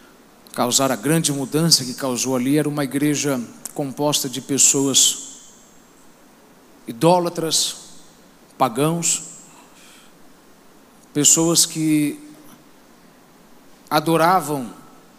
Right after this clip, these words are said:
no templo de Afrodite, onde haviam mil sacerdotisas, e todas elas anualmente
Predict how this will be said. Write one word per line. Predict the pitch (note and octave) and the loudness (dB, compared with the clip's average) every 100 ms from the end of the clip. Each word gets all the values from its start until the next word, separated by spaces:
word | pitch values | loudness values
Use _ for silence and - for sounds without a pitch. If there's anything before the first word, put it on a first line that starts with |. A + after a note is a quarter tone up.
| - - | -20 -14
no | C3 | -12
templo | B2+ E3 E3 D3+ | -4 -2 -2 -2
de | C#3+ | -2
Afrodite, | C#3+ - C3+ A#2 F3+ E3+ D3 | -2 -4 -6 -4 -4 -2 -4
onde | C#3+ C#3 C3+ C3+ - - - - - - - - - - | -4 -4 -2 -2 -4 -14 -20 -20 -20 -20 -20 -20 -18 -8
haviam | A#2+ A2+ C#3+ | -6 -4 -4
mil | C3+ D#3 A3+ | 0 2 2
sacerdotisas, | - D#3 - E3+ D3+ - F3+ G3 C#3+ A#2+ - - - - - - - - - | 2 2 2 2 -2 -2 0 0 0 0 -2 -4 -10 -20 -20 -20 -20 -20 -16
e | B2 A#2 - | -12 -12 -6
todas | - E3+ E3 C3+ D3 | 0 0 0 0 0
elas | D3+ D3 B2+ | -2 -2 -4
anualmente | D3 C#3 C3+ C#3 D3+ - | -2 -2 -2 -4 -6 -8